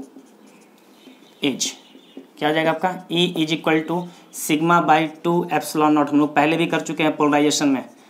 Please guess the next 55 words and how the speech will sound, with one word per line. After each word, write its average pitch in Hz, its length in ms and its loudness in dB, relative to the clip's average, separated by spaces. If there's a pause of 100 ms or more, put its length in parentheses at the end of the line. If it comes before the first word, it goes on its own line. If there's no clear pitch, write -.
(200)
मैंने 135 120 2
बताया 156 300 2
था 160 140 0
कि 147 140 -2
आपका 143 220 0
same 160 240 0
वही 147 140 4
repeat 147 300 0
होगा। 127 200 -2
तो 127 100 -10
sigma 143 340 0
by 165 160 2 (400)
epsilon 127 440 -2
naught, 117 240 -8
E 151 160 2
is 151 100 -2
equal 151 180 0
to 156 80 0
आपका 156 200 0
आ - 20 4
गया 160 160 -2
क्या, 190 220 -4 (320)
sigma 143 360 4
by 170 80 2 (100)
epsilon 131 340 -6
naught। 117 140 -6 (320)
अब 202 140 6
इन 214 100 4
दोनों 202 240 6
के 208 100 0
बीच 202 200 0
का 202 100 6
potential 190 440 2
difference 190 460 -2 (300)
तो 147 60 0
लिखेंगे 190 280 4
क्या 165 180 4
कि 160 160 -4
since 170 360 2 (360)
V 147 180 0 (160)
is 202 160 4
equal 202 280 2
to 202 100 0
क्या 202 120 6
होता 190 220 4
है, 196 180 2
E 185 300 0
into 170 260 2
R, 175 240 4 (140)
यहाँ 160 120 4
पे 165 80 -2
separation 175 400 -2
क्या 185 140 2
है, 190 300 0
D। 160 200 0